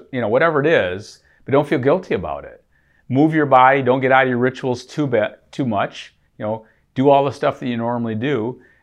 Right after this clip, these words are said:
but not having the guilt that comes with it. And I think the big thing over the holidays I try to do is create some space. So I'm not, you know,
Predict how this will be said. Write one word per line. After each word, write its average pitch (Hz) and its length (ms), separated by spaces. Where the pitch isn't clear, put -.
but 123 160
not 123 300
having 113 240
the 107 80
guilt 117 320
that - 100
comes 104 300
with 120 200
it. 107 280
And 139 100
I 156 80
think 196 220
the 131 60
big 147 220
thing 151 140
over 113 140
the 107 80
holidays 113 400
I 120 160
try 113 220
to 95 100
do 98 220
is 95 120
create 98 320
some 92 160
space. - 600
So - 160
I'm 110 120
not, 131 300
you 107 80
know, 87 320